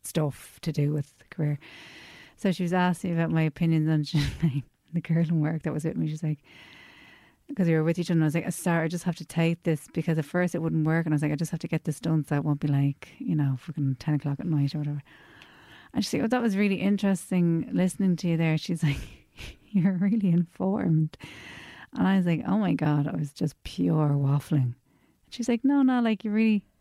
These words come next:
sound like you know what you're talking about." I was like, "Yeah, sound like. That's the problem.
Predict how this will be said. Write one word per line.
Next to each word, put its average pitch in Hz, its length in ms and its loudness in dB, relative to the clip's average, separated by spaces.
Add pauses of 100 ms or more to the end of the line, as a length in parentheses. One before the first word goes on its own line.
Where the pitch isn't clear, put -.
sound 196 360 2
like 185 160 0
you 185 60 4
know 185 80 4
what 180 80 0
you're 180 60 0
talking 190 220 0
about." 180 120 2
I 180 40 2
was 170 60 2
like, 165 160 0
"Yeah, 156 340 2 (400)
sound 151 560 2
like. 110 380 -8 (180)
That's - 160 -14
the 147 100 -8
problem. 143 560 -2